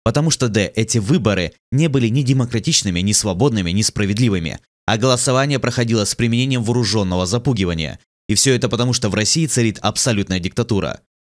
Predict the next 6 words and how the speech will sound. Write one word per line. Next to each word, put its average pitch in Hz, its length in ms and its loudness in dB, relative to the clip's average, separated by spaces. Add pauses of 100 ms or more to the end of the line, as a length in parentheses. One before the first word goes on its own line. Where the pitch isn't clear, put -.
(120)
Канцлер 139 440 2
Шольц, 170 360 0
согласно 135 480 0
сегодняшнему 123 600 0
западному 101 480 0
нарративу, 95 680 -2